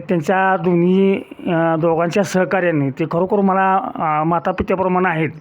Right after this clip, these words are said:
आणि त्या दोघांच्या सहकार्यामुळंच हे YouTube चॅनेल आमचं, अं, अं, आज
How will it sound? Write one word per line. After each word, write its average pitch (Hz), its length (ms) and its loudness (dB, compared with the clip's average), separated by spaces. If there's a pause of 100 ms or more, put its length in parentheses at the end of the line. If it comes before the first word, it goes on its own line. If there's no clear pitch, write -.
(480)
आणि 165 140 -6
त्या 190 100 0
दोघांच्या 180 420 0
सहकार्यामुळंच 190 760 2 (560)
हे 185 260 2
YouTube 180 260 2
चॅनेल 190 320 2
आमचं, 190 420 2
अं, 165 680 2 (520)
अं, 139 400 0 (960)
आज 175 300 0